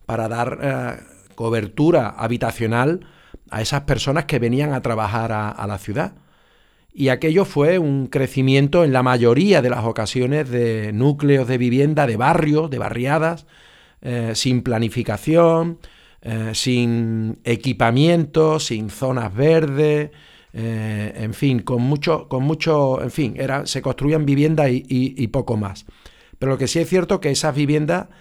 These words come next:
tienen ya en algunos casos, eh, bueno, pues, eh,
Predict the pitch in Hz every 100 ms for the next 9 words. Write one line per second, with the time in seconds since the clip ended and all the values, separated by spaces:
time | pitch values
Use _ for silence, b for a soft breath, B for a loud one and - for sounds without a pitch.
0 | b b - 135 139 131 156 160 123 131
1 | 139 139 139 165 175 - - 120 107 117
2 | 185 - 110 110 - - - - - -